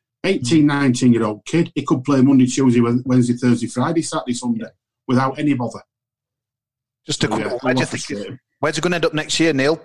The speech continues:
Speaker 3: Premier League with Arsenal, Premier League with someone else, or another loan with a championship club than us?
Speaker 1: Who, who knows? Is, is,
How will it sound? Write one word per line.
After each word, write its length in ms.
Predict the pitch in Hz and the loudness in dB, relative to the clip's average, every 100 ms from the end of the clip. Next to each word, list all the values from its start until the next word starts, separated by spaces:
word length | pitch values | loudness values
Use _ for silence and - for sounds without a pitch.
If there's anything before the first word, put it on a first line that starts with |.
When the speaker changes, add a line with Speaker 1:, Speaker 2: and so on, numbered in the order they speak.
| _ _ | _ _
Speaker 3:
Premier 280 | - 190 185 | -2 0 2
League 340 | 175 175 170 - _ _ | 4 4 2 -4 _ _
with 160 | 143 143 | -2 2
Arsenal, 480 | 170 160 - 165 - - _ | 2 0 -2 -2 -4 -20 _
Premier 200 | - 156 | -6 0
League 120 | 156 147 | 0 0
with 80 | |
someone 180 | - 143 | -2 0
else, 220 | 151 156 - | 0 -2 0
or 120 | 131 | 0
another 280 | 127 139 135 | 2 0 2
loan 240 | 127 135 127 | 2 2 2
with 200 | 120 110 | 0 -2
a 60 | _ _ _ | _ _ _
championship 360 | - 123 - | -6 -4 -6
club 140 | - 120 | -6 -2
than 120 | 120 | 0
us? 220 | 113 - _ _ _ _ _ _ _ _ _ _ _ _ _ _ _ _ _ _ _ _ _ | 0 -2 _ _ _ _ _ _ _ _ _ _ _ _ _ _ _ _ _ _ _ _ _
Speaker 1:
Who, 180 | 147 139 | 0 0
who 180 | 143 143 | 2 4
knows? 280 | 120 147 131 | 4 2 -2
Is, 120 | 123 | -4
is, 160 | 139 | -2